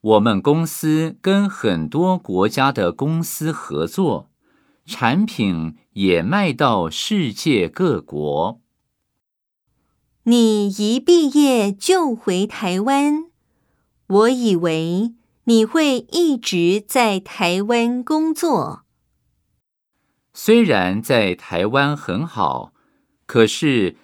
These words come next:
Speaker 1: 在美国的工作经验对我的未来有帮助。
Speaker 2: 你刚来，工作忙不忙？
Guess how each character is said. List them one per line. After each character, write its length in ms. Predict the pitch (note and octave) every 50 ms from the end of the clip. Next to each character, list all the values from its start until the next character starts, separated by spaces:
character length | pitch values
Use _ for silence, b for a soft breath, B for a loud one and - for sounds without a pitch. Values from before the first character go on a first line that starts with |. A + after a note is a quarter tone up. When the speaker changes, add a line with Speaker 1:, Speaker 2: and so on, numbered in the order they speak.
| b b
Speaker 1:
在 280 | - - A3 A3 G3+ F3
美 360 | C#3 A#2+ A2 G2+ F2 D#2+ D2+
国 240 | D2+ - - E2+ E2+
的 240 | F#2 - A2 F2+ E2
工 320 | D#2+ - C#3 D3+ D#3+ E3
作 300 | E3 - F3+ D3 A2 F2
经 360 | E2+ - - F3 F#3 F#3+ F#3+
验 420 | F#3 F#3 F3 C#3 G#2 F2+ E2 D2+ - _ _ _ _ -
对 260 | F3 F3 E3 C#3 A#2+
我 300 | G2+ F2+ F2 E2 D2+ D2+
的 260 | D#2 F#2 F2 D#2 D2+
未 280 | E2 G#2+ F3 A3 G#3 F3+
来 500 | A#2+ F#2 D#2 D2 D2 D#2 E2+ F#2+ A2+ A#2 -
有 260 | A2 F#2 E2 C2+ C2
帮 400 | C2 - - C3+ D3 D#3+ E3 E3+
助。 400 | E3+ - F#3 E3+ B2+ F#2 C#2+ - _ _ _ _ _ _ _ _ _ _ _ _ _ _ _ _ _ _ _ _ _ _ _ _ _ _ _ _ _
Speaker 2:
你 400 | - A3 A3+ A3 G#3 G3 F#3+ F#3+
刚 320 | G3 - D4 C#4+ D4 D4+
来， 640 | C#4+ C4+ G#3 F3+ E3+ E3 E3 E3 F3+ G3+ A#3 A#3 - _ _ _ _ _ _ _ _ _ -
工 280 | D#4+ E4 F4 F4 F4
作 480 | F4 - F4+ D#4+ C4+ A3+ G3+ F3+ F3+ F3 -
忙 420 | G3 F#3 E3+ D#3+ E3 F3+ G#3 A#3+
不 220 | - F4 F4+ D#4+
忙？ 640 | C4 A3+ G3 F3 D#3+ D#3 D#3 E3 E3 F3+ G#3+ C#4 -